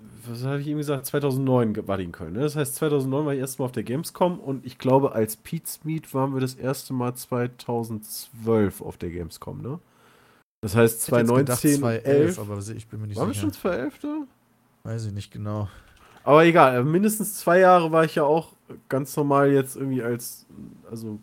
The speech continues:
Speaker 1: Konsument dann da und hab mich ja auch nie angestellt und auch einfach nur das Flair mitgenommen und da, wo mal frei war, hast du dann halt mal gezockt.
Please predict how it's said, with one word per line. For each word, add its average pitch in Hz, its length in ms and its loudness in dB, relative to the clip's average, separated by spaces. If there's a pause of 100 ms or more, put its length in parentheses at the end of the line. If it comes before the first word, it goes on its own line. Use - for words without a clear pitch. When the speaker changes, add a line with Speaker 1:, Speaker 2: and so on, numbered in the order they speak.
Speaker 1:
Konsument 120 560 -4
dann 160 160 -4
da 156 140 2
und 135 340 -2
hab 127 180 -8
mich 135 160 -10
ja 120 80 -6
auch 143 220 -10
nie 107 240 -4
angestellt 95 560 -10
und 98 100 -14
auch 113 240 -12
einfach 107 220 -12
nur 101 120 -8
das 92 160 -12
Flair 107 300 -2
mitgenommen 98 500 -6
und - 160 -14
da, 104 200 0
wo 104 80 -6
mal 98 180 -4
frei 104 460 -4
war, 90 220 -4
hast - 200 -10
du - 40 -20
dann 87 180 -8
halt 85 160 -12
mal 95 100 -14
gezockt. - 520 -18